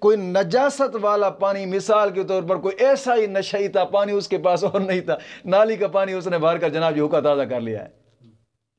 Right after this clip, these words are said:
<laughs> गटर का पानी ताज़ा कर, वह अब तो नजासत है, पानी नजस है।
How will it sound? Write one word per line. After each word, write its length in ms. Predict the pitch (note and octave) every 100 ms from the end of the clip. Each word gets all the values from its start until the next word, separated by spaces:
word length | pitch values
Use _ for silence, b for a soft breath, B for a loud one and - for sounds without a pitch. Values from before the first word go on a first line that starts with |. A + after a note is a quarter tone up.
| D3
<laughs> 200 | - D#3+
गटर 340 | C#3 F3+ A#3+
का 100 | A3+
पानी 200 | A3 A3+
ताज़ा 320 | G3 G3 F#3+
कर, 360 | D#3+ D#3 - -
वह 120 | E3+
अब 260 | G#3 A#3+ B3
तो 80 | A#3
नजासत 420 | G#3 F3 E3+ D#3
है, 120 | F#3+ A3 - - _ _ _ _ _
पानी 180 | E3 F#3
नजस 320 | F#3+ G3+ A3
है। 140 | G#3+